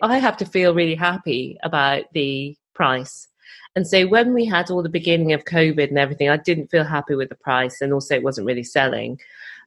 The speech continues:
Um, although it may have done had we just left it at that, or had I had more conviction. Uh, but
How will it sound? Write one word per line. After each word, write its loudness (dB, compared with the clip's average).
Um, -4
although 4
it -2
may 4
have 2
done 2
had 0
we 0
just -4
left 0
it -6
at 0
that, -2
or 4
had 2
I 4
had 2
more 2
conviction. 0
Uh, 4
but 4